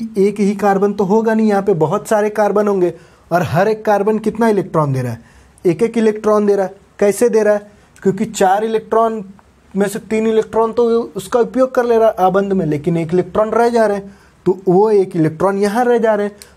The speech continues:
अब देखो ये इलेक्ट्रॉन कैसे हैं, स्वतंत्र। अगर स्वतंत्र है मतलब ये हो गए गतिशील। अगर गतिशील है मतलब क्या हुआ?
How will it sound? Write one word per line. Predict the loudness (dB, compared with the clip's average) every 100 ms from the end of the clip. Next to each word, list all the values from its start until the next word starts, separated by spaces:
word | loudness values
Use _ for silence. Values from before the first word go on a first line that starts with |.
| -4 -2
अब | 0
देखो | 0 0 -2
ये | -2 0 2
इलेक्ट्रॉन | 0 0 0 0
कैसे | -2 -2 0
हैं, | -2 -2 -8 _ _ _ _ _ _ -20 -20 -20 -20 -20 -20 -16
स्वतंत्र। | -10 -6 0 0 0 0 -2 -2 -6 -10 -14 _ _ _ _ _ _ -20 -20 _ _ _ _ _
अगर | 0 2 0
स्वतंत्र | 2 0 2 0 0 -2
है | -2 -8 -20 _ -6
मतलब | -4 0 0 0
ये | 0 2
हो | 2
गए | 2 2
गतिशील। | 2 0 2 0 0 -2 -4 -6 -12 _ _ _ _ -20 -20 -20 -20 _ -2
अगर | 0 2 2
गतिशील | 2 0 -2 -2 0 2
है | 2
मतलब | 2 0 0 -2 0
क्या | 0
हुआ? | 0 -2